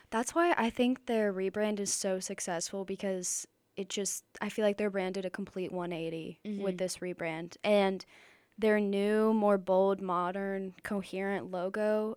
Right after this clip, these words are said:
Speaker 1: establishes the brand's commitment to becoming, like, an icon and change and
Speaker 2: Yeah.
Speaker 1: innovation. And their old logo did not do that.
Speaker 2: No, their old logo very much just gave, like, "This is a Kia, so we are typing out K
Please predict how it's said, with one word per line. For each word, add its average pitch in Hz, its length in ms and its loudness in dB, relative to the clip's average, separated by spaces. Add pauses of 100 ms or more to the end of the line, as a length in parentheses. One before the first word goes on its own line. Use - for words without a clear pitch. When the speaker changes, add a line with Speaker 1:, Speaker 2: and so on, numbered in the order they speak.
Speaker 1:
establishes 190 840 -2 (160)
the 196 120 -8
brand's 175 320 -4
commitment 170 640 -6
to 196 100 -8
becoming, 165 720 -8
like, 185 160 -6
an 180 80 -4
icon 156 400 -8
and - 160 -10
change - 640 -10
and 190 120 -6
Speaker 2:
Yeah. 170 80 -4
Speaker 1:
innovation. 196 540 0
And 214 180 0
their 226 100 2
old 220 220 -6
logo 226 240 -2
did 220 120 -4
not 214 220 -8
do 220 160 -10
that. 190 380 -8 (200)
Speaker 2:
No, 302 280 8
their 247 180 6
old 254 180 2
logo 233 460 2 (160)
very 220 260 0
much 214 500 -6
just 196 220 -8
gave, 190 400 -2
like, 180 300 -4 (260)
"This 190 200 4
is 190 140 0
a 180 100 6
Kia, 196 340 6
so 190 160 2
we 180 160 -2
are 175 100 -2
typing 175 440 -6
out 170 220 -6
K 175 340 0